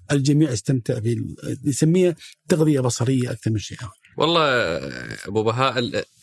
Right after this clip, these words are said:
Speaker 2: العناية بالكائن الحي فطرة.
Speaker 1: طبعًا.
Speaker 2: فيعني مهمتكم أسهل بكثير، بس الناس محتاجة محتوى جميل يوصل لهم،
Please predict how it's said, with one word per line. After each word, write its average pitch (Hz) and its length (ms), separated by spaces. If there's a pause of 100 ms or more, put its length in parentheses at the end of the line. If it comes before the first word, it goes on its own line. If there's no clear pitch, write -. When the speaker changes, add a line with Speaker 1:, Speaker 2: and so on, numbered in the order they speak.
(160)
Speaker 2:
العناية 123 580
بالكائن 113 640
الحي 110 380
فطرة. - 360 (500)
Speaker 1:
طبعًا. 107 420
Speaker 2:
فيعني 131 580
مهمتكم 135 760
أسهل 131 380
بكثير، 131 440
بس 123 240
الناس 131 320
محتاجة 123 420
محتوى 113 420
جميل 123 340
يوصل 120 360
لهم، 120 240